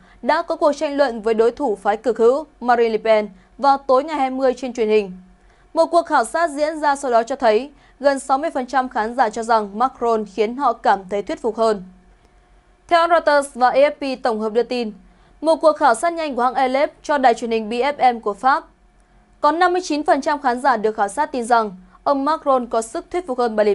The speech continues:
Pen với ba mươi chín phần trăm. Trong cuộc bầu cử tổng thống năm hai không mười bảy, cũng là ông Macron và bà Le Pen bước vào vòng thứ hai, quyết định cuộc tranh cử. Khi đó, sáu mươi ba phần trăm người được phỏng vấn cho rằng Macron có sức thuyết phục hơn.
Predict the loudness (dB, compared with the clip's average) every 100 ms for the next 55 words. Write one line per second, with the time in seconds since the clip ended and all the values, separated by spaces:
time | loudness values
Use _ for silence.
0 | 2 4 2 -2 -18 -6 0 0 0 -2
1 | 0 -6 -6 -2 0 -2 -6 _ _ _
2 | _ _ _ -4 -2 2 4 4 2 2
3 | 2 0 -2 -4 -2 -2 -4 -4 0 4
4 | 4 2 -8 -4 -4 -2 2 2 0 -4
5 | -6 -4 -4 -4 -4 -2 -2 2 2 2
6 | 2 -2 -2 0 0 0 -2 -4 -2 0
7 | 0 -2 -12 _ -4 -2 -4 0 -2 -2
8 | -2 2 2 2 -4 _ _ _ -2 0
9 | 0 0 -2 0 0 -2 -2 -2 0 0
10 | 0 0 -2 -2 0 0 -2 0 0 -2
11 | -8 -6 -4 -2 -2 -2 0 0 -2 -8
12 | -8 -6 -2 0 0